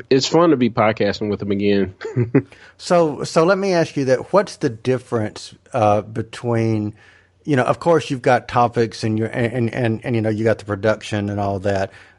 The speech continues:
Speaker 2: but what's the difference between you, you guys,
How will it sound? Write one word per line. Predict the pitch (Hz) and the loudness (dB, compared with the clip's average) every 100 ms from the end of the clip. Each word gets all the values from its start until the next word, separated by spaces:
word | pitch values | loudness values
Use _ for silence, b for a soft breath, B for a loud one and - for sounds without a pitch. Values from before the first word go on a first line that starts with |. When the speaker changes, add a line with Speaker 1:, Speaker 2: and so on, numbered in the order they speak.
| - | -20
Speaker 2:
but | 147 143 135 123 - | -8 2 2 2 0
what's | 175 170 | 0 0
the | - | -4
difference | 139 135 123 127 113 - | 0 0 0 -2 -4 -6
between | - - - 113 110 107 107 - b b b | -10 -8 -2 0 0 0 -4 -8 b b b
you, | 143 120 - - _ | -8 -6 -6 -12 _
you | 151 117 117 135 139 127 | -10 -6 0 2 2 2
guys, | 131 117 113 110 101 - | 4 6 4 2 -2 -12